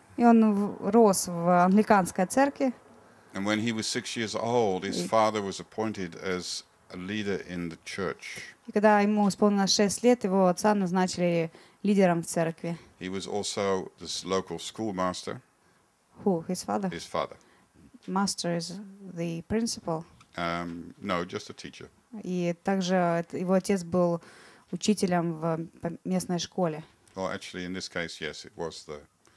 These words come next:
Speaker 2: it was the leader of the school, yeah.
Speaker 1: Хотя в этом случае он был и директором школы.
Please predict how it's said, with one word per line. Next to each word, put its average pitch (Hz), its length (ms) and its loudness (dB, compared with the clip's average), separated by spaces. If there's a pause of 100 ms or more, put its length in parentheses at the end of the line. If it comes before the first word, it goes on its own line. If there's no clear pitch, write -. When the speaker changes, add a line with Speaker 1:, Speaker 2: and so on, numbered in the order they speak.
(680)
Speaker 2:
it - 160 -8
was 87 300 -4
the 78 360 -4 (580)
leader 85 360 -6
of 71 180 -10
the 76 80 -18
school, 73 340 -12
yeah. 69 100 -16 (120)
Speaker 1:
Хотя 185 320 0
в 190 40 4
этом 185 200 0
случае 175 680 -4
он 175 200 -2
был 170 280 2 (120)
и 160 340 -8
директором 165 460 -6
школы. 165 360 -10